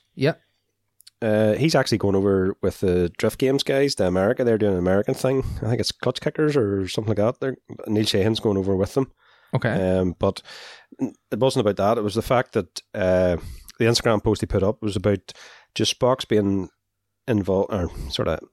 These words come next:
Speaker 2: mentioned in Need for Speed game by E A Games. So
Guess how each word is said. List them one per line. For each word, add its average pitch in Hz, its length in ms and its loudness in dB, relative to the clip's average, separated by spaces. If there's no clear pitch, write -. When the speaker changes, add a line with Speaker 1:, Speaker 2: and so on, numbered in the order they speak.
Speaker 2:
mentioned 113 500 0
in 95 240 0
Need 95 160 -2
for - 80 -2
Speed 110 440 -2
game 135 280 2
by 95 160 0
E 101 240 2
A 95 100 2
Games. 110 340 2
So 104 300 0